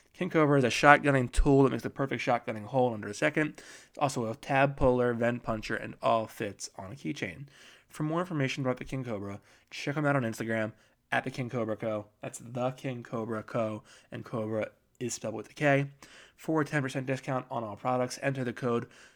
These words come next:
Trust the Cobra ten, all caps, all one word. Pick up yours today. The Feed to Embiid and his name are protected by U S copyright laws.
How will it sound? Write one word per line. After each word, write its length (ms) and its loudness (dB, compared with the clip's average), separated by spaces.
Trust 180 -4
the 80 -10
Cobra 260 0
ten, 260 -4
all 200 -2
caps, 380 -2
all 160 0
one 180 -8
word. 260 -2
Pick 160 -4
up 140 -2
yours 240 -2
today. 440 0
The 100 -10
Feed 240 0
to 100 -4
Embiid 280 2
and 100 -2
his 100 -8
name 120 0
are 60 -4
protected 360 -6
by 80 2
U 140 0
S 100 -4
copyright 420 6
laws. 280 8